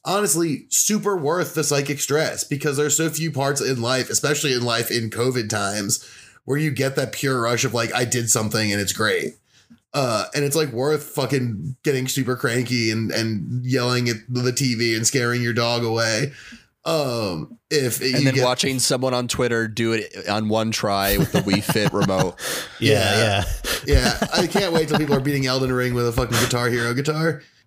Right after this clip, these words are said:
Speaker 1: Um, but that's life. Um, so why don't we do a little bit of, like, uh, I don't know, you wanna do some quick specific thoughts, or you wanna move on to our final segment?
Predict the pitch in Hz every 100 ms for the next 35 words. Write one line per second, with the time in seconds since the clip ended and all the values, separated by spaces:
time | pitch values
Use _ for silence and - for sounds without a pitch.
0 | - 143 127 110 98 82 - - _ -
1 | - 123 135 131 120 104 - 139 - 170
2 | 165 151 139 135 - 135 180 196 233 240
3 | 175 180 170 143 151 151 131 135 120 113
4 | 127 113 104 - 139 127 110 127 131 131
5 | - 139 135 - 127 123 123 147 139 139
6 | 131 120 117 120 113 113 107 113 92 117
7 | 110 107 101 - 110 98 87 -